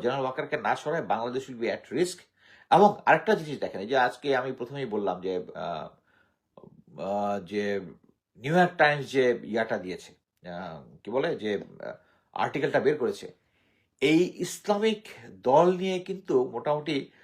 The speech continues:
যদিও ভারত এই যে, আহ, সংখ্যালঘু কার্ড, আহ, ইসলামী জঙ্গিবাদ কার্ড খেলতে খেলতে এটাকে ভোতা বানিয়ে ফেলছে, but still, still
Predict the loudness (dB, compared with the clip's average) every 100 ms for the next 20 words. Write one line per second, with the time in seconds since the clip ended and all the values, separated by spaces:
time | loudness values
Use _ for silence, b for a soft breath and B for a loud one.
0 | b -6 2 4 10 10 10 6 2 8
1 | 10 8 2 -14 -2 2 2 4 2 0
2 | -4 -2 0 -2 -2 -8 -2 0 0 -2
3 | 0 4 4 2 -4 -14 -6 -4 -4 -6
4 | b b b b -10 0 0 0 -4 -2
5 | 4 4 4 4 4 0 -4 0 0 0
6 | -2 -4 -4 4 4 4 -2 -12 -12 -12
7 | -12 -18 -6 -2 -2 -4 _ _ _ _
8 | -16 -6 -4